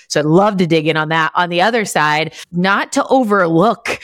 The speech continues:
some of the things that we do. And I believe that I'm speaking to this week that I've been experiencing around high achiever syndrome. Unless it's this big thing, maybe it doesn't matter, but it does.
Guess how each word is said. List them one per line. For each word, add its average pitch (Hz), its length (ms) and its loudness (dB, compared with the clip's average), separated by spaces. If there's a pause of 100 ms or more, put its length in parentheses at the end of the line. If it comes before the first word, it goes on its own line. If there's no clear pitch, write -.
(160)
some 226 240 -2
of 247 60 -4
the 233 100 -2
things 208 360 0
that 190 180 0
we 180 180 2
do. 175 400 2
And 160 260 -2
I 170 140 0
believe 170 300 -4
that 165 100 -2
I'm 151 80 -2
speaking 170 360 -2
to 160 100 0
this 151 200 -2
week 180 440 0
that 170 100 0
I've 156 180 -2
been 156 140 0
experiencing 151 720 -4
around 151 580 -2 (300)
high 214 200 -4
achiever 175 540 -2
syndrome. 135 540 -4 (260)
Unless 294 380 -2
it's 359 160 -2
this 277 200 -4
big 220 260 -2
thing, 254 480 -2
maybe 262 280 0
it 262 100 -2
doesn't 214 300 -4
matter, 208 380 -2
but 180 100 0
it 131 120 -4
does. - 380 -4